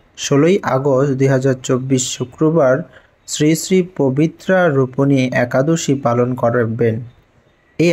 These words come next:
একাদশীর পরাহ্ন হল বাংলাদেশ সময় পাঁচটা চৌত্রিশ থেকে আটটা সাতত্রিশ মিনিটের মধ্যে, পশ্চিমবঙ্গে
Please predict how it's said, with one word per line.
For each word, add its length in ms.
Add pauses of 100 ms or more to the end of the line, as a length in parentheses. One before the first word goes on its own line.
একাদশীর 560 (100)
পরাহ্ন 360 (120)
হল 140 (220)
বাংলাদেশ 440 (140)
সময় 320 (100)
পাঁচটা 380 (140)
চৌত্রিশ 480
থেকে 280 (260)
আটটা 260
সাতত্রিশ 480
মিনিটের 400
মধ্যে, 300 (760)
পশ্চিমবঙ্গে 880